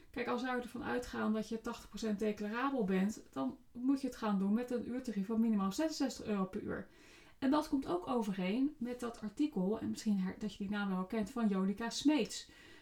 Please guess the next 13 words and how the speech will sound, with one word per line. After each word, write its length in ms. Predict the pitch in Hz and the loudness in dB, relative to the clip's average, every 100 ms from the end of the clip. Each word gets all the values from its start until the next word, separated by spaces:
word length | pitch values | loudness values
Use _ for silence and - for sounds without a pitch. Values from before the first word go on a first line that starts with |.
| - | -16
Eh, 180 | - 214 | -4 -2
die 80 | 214 | 0
werd 140 | 220 | -2
op 80 | 208 | -4
een 60 | 202 | -4
gegeven 220 | 214 196 | -4 -2
moment 200 | 196 - | -2 -4
gevraagd 420 | - 226 214 - | -6 -2 -2 -4
of 120 | 190 | -10
ze 120 | - | -8
dan 240 | 180 170 175 | -6 -4 -4
een, 160 | 175 | -4
ehm, 340 | 175 170 170 | -4 -6 -4